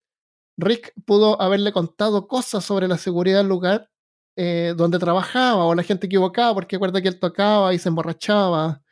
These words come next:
y podría haber hablado sobre el lugar donde,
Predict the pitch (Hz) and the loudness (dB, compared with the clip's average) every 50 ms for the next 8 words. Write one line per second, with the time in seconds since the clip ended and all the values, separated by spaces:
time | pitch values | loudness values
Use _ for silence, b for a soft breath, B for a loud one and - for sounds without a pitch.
0 | _ _ _ _ _ _ _ _ - 165 165 175 170 175 180 185 185 185 190 202 | _ _ _ _ _ _ _ _ -4 -2 0 2 2 2 4 4 4 4 4 4
1 | 190 202 214 247 277 285 285 269 254 220 - - 196 185 175 170 175 170 175 160 | 2 0 0 2 4 4 4 4 4 2 2 0 0 0 0 0 0 0 0 0
2 | 160 165 160 160 160 | 0 -2 -2 -2 -2